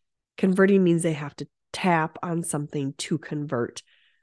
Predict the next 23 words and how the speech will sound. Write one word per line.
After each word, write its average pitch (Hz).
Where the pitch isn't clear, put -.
People 233
don't 185
like 156
to 135
do -
that. -
They 180
don't 196
like 180
to 180
go 160
into, 156
like, 143
the 156
details 240
and 208
tap 139
and 160
go 131
from -
there. -
So, 175
um, 170